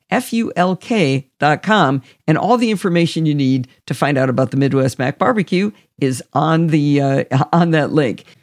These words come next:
It's actually scheduled for the day before Macstock starts, so it's on July twentieth.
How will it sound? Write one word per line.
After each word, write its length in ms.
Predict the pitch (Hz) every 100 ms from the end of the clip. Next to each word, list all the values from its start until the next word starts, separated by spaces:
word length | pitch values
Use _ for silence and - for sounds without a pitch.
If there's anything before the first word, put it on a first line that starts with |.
| _ _ -
It's 180 | 170
actually 320 | 208 233 294 247
scheduled 440 | - 214 202 190
for 140 | -
the 140 | 151 139
day 400 | 120 175 220 233
before 720 | 170 156 - - 254 240 185
Macstock 540 | 139 143 135 - 139
starts, 440 | - 139 135 147 - _ -
so 380 | - 151 156 -
it's 160 | 156
on 160 | 147 131
July 380 | 123 135 165 180
twentieth. 560 | - 170 143 104 -